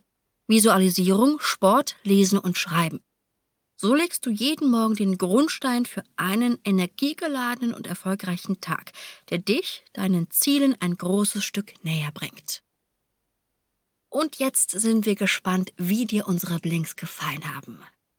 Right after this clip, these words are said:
Wenn du also Feedback hast, schreib uns einfach eine E-Mail an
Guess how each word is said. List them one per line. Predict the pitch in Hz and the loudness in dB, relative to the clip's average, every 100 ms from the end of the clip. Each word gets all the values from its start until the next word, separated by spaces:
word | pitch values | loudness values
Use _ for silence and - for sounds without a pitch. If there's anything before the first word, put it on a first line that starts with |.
| - | -2
Wenn | 226 294 | 2 4
du | 285 | 2
also | - 220 214 | 0 -2 -4
Feedback | - - 196 180 170 | -6 -10 -10 -8 -6
hast, | 185 - - - - | -6 -8 -14 -18 -10
schreib | - 170 196 208 | -4 2 2 2
uns | 190 | -4
einfach | - 175 175 165 | -2 -4 -4 -6
eine | - 165 - | -4 -4 0
E-Mail | 220 285 294 294 285 | 2 2 0 -6 -2
an | 175 185 | 0 2